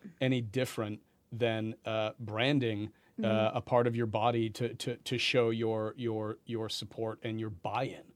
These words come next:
Speaker 2: Right.
Speaker 1: Um, and, you know, when you
Speaker 2: Mm-hmm.
Speaker 1: watch I'm Not Your Guru on
Speaker 2: Mm.
Speaker 1: Netflix, this is what they're doing. Hundreds and
Speaker 2: And they love it.
Speaker 1: hundreds.
Speaker 2: But you know that he
Speaker 1: Yeah.
Speaker 2: also produced it?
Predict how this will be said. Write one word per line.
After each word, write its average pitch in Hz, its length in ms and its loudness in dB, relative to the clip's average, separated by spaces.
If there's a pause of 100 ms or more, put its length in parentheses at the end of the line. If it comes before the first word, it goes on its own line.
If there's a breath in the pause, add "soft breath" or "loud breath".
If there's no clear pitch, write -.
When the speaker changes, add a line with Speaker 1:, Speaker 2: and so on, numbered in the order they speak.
(140)
Speaker 2:
Right. 190 220 -4 (100)
Speaker 1:
Um, 117 400 4
and, 127 140 4
you 127 60 4
know, 120 80 4
when 120 120 4
you 123 80 2
Speaker 2:
Mm-hmm. 113 80 0
Speaker 1:
watch 123 440 2
I'm 110 180 -2
Not 113 160 -2
Your 113 100 -4
Guru 110 380 0
on 101 160 0
Speaker 2:
Mm. 101 100 -4
Speaker 1:
Netflix, - 600 -8 (640)
this 131 100 2
is 151 100 6
what 330 140 4
they're 311 120 4
doing. 277 480 4
Hundreds 220 680 2
and 180 100 4
Speaker 2:
And 165 80 6
they 208 60 6
love 220 120 10
it. 262 80 4
Speaker 1:
hundreds. 135 400 2
Speaker 2:
But 214 120 2
you 226 80 -2
know 220 140 2
that 208 120 2
he 190 80 -2
Speaker 1:
Yeah. 175 160 6
Speaker 2:
also 202 140 4
produced 185 420 -6
it? 254 180 -6